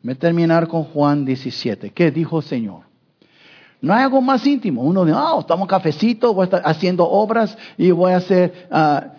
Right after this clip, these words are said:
viajes misioneros y vamos a tocar puertas y vamos a hacer". No, eso nos une, sí, pero lo más íntimo.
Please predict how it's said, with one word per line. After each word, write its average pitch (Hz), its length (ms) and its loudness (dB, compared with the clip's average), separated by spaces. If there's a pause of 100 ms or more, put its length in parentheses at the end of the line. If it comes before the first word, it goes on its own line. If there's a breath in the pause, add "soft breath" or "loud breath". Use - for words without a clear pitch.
viajes 190 460 0
misioneros 226 840 0
y 170 100 4
vamos 233 280 2
a 196 80 2
tocar 190 320 0
puertas 269 520 0
y 214 140 4
vamos 247 220 2
a 247 40 4
hacer". 214 200 -6
No, 220 400 4
eso 240 400 0
nos 185 240 0
une, 220 300 2
sí, 226 220 0
pero 147 280 0
lo 131 140 0
más 175 300 -4
íntimo. 202 640 -4